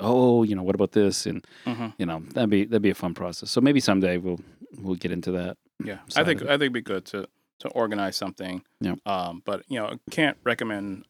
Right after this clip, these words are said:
Speaker 2: enough, uh, taking some comedy workshop,
Speaker 1: Mm-hmm.
Speaker 2: uh, finding something local,
Speaker 1: Yep.
Speaker 2: uh, finding something over Zoom if that works
Speaker 1: Yep.
Speaker 2: as, as, as well, uh, and finding some professional to, to give you advice.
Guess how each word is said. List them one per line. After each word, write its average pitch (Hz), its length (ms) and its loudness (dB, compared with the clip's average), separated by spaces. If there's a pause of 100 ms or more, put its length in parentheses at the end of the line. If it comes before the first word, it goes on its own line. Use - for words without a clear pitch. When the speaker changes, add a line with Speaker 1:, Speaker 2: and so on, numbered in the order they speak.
Speaker 2:
enough, 98 540 -4 (500)
uh, 92 240 -6
taking 101 540 -6
some 110 600 -6
comedy 101 420 -6
workshop, 98 600 -8
Speaker 1:
Mm-hmm. 95 240 0 (400)
Speaker 2:
uh, 90 480 -4
finding 110 300 -4
something 113 320 -6
local, 104 640 -4 (100)
Speaker 1:
Yep. 92 160 -4 (100)
Speaker 2:
uh, 92 320 -6
finding 104 280 -6
something 120 200 -2
over 123 160 -2
Zoom 131 520 -2
if 131 160 -12
that 110 200 -8
works 110 360 -8
Speaker 1:
Yep. 98 240 -2
Speaker 2:
as, 101 160 -4
as, - 20 -20 (100)
as 104 200 -6
well, 131 340 2 (460)
uh, 113 200 0
and 107 140 -6
finding 120 240 0
some 127 340 -2
professional 123 680 -4
to, 98 320 -6
to 104 120 -6
give 110 220 -6
you 110 100 -2
advice. 104 520 -2